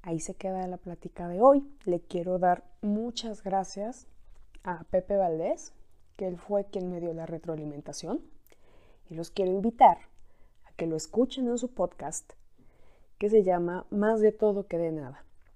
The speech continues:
Está disponible, disponible, perdón, en Spreaker.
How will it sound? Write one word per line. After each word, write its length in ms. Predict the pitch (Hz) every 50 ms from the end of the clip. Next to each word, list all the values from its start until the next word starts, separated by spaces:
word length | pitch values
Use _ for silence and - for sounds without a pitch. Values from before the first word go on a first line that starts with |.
| - _ - - -
Está 460 | 202 185 - - - 180 175 180 180 175
disponible, 840 | - 180 - _ - 165 170 165 170 165 160 160 160 156 156 160 - _ _ - -
disponible, 640 | 180 170 - - 170 170 175 175 170 160 156 160 - - -
perdón, 360 | - 170 151 147 139 143 156 - - - -
en 340 | 185 165 151 147 147 147 156
Spreaker. 680 | - - - - - - 220 226 - - 196 - -